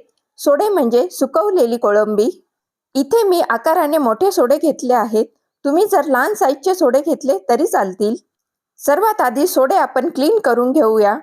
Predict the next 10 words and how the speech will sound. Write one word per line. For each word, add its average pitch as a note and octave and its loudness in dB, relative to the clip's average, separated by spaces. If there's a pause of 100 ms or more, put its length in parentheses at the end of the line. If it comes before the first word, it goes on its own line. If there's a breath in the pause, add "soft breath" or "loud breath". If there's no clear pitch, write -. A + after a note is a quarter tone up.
(140)
एका C4 0
मोठ्या C#4+ 0
बाउलमध्ये A#3 0
सोडे B3+ 0
घ्यायचे. G#3 -2 (480)
सोड्यात A4 0
एक C#4 0
ग्लास D4+ 0
पाणी B3 0
ओतायचं. G#3+ 0